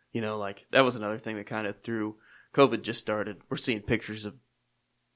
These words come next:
po-, bodies, like, piles of dead bodies overseas. You're like, "Oh shit, this is serious." You know, um,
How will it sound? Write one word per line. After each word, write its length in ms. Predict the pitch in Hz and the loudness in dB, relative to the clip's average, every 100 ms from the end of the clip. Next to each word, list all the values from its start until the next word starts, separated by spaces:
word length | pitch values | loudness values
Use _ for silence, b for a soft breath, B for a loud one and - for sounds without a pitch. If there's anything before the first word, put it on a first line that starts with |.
| - | 4
po-, 260 | 120 - - | 6 6 0
bodies, 640 | 120 120 110 107 101 - - | 2 2 4 -2 -10 -14 -12
like, 160 | 113 113 | -10 2
piles 260 | 131 123 113 | 6 8 6
of 60 | |
dead 180 | 104 95 | 0 -4
bodies 360 | 90 90 87 98 | -2 -4 -6 -10
overseas. 480 | 85 - - 92 - | -10 -8 -8 -10 -14
You're 100 | 87 | -14
like, 220 | 90 - | -10 -8
"Oh 100 | 85 | -8
shit, 380 | - - 117 - | -8 -6 -6 -6
this 140 | 107 101 | -10 -6
is 140 | - | -4
serious." 500 | 127 113 - - - b b b b _ | -2 -2 -4 -8 -10 b b b b _
You 80 | 123 | -2
know, 300 | 110 110 123 _ _ _ | -2 -2 -6 _ _ _
um, 380 | - 104 101 104 | -6 -4 -6 -10